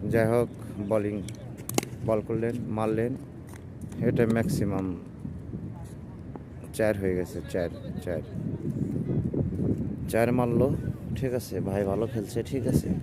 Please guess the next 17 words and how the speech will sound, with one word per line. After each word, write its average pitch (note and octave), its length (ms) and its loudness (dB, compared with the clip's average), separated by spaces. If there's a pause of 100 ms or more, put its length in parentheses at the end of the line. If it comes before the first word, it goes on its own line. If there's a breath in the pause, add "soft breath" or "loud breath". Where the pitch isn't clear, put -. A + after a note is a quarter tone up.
(140)
অনেক G#2 200 4
সুন্দর G#2+ 400 0
খেলছে। F2 300 -4 (1160)
চারটে G#2+ 420 2
রান। G2+ 200 0 (2000)
আমার G2+ 260 0
ওই G2 80 0 (120)
ফরিদপুরে - 400 2
ভাই - 160 6
বসে - 400 8
আছে, - 200 6 (3000)
সাপাটে G#2 400 0
ব্যাট G2+ 240 2
চালান, G#2+ 500 0
বলে G2+ 200 2
ব্যাটে G2 280 0
হয়নি G#2+ 280 -2